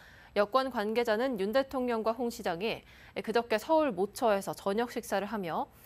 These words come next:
향후 국정 기조와 차기 인선 방향에 대해 논의했다고 전했습니다. 정치권에서는 윤 대통령이 홍 시장에게 국무총리 자리를 제안한 것 아니냐는 관측도 나왔지만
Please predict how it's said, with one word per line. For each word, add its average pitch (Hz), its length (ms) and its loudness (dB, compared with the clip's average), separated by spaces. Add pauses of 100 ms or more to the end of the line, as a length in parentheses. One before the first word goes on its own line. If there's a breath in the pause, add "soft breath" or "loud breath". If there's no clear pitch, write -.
(260 loud breath)
향후 294 240 2
국정 254 460 0
기조와 202 460 2
차기 233 380 -4
인선 226 400 0
방향에 202 520 -4
대해 208 320 -2
논의했다고 196 720 -4
전했습니다. 151 760 -8 (640 loud breath)
정치권에서는 262 920 2
윤 202 120 2
대통령이 208 720 0
홍 311 200 -2
시장에게 277 520 2
국무총리 262 720 0
자리를 196 460 0
제안한 190 380 -2
것 180 160 -4
아니냐는 185 580 -2
관측도 202 440 -6
나왔지만 175 680 -2